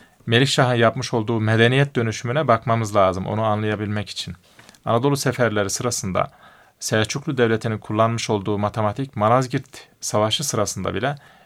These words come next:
Bizans'tan üstündü, e, bildiğimiz kadarıyla. Çünkü, e, aksi takdirde matematiksel, e, üstünlük olmasaydı savaştaki taktik ve teknik hesaplamalarda mağlubiyet söz konusu olmalıydı. Yani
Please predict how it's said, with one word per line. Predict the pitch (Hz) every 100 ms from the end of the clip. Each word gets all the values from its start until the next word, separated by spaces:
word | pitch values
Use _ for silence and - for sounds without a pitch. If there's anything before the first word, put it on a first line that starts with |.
| _
Bizans'tan | 110 113 107 - 147
üstündü, | - - 131 113 95 90 _ -
e, | - 92 92 90
bildiğimiz | 101 92 95 90
kadarıyla. | - 92 92 92 95
Çünkü, | - 107 107 101 - - - - - _ _ -
e, | 104
aksi | 101 - 107 - 143
takdirde | 127 - 104 110 139
matematiksel, | 107 107 113 110 - - 123
e, | 107 - 101 95 95 92 92
üstünlük | - 107 - 113 110 117
olmasaydı | 127 120 - 104 98
savaştaki | 135 113 110 107 - 110 139
taktik | - 104 - 123
ve | 110 104
teknik | - 101 123 123
hesaplamalarda | 107 107 - 98 95 107 120 165 _ _ _ - _ _ -
mağlubiyet | 107 113 117 131 123
söz | - 101
konusu | - 92 -
olmalıydı. | 95 95 95 95 90 - _ _ _ _
Yani | - 90 90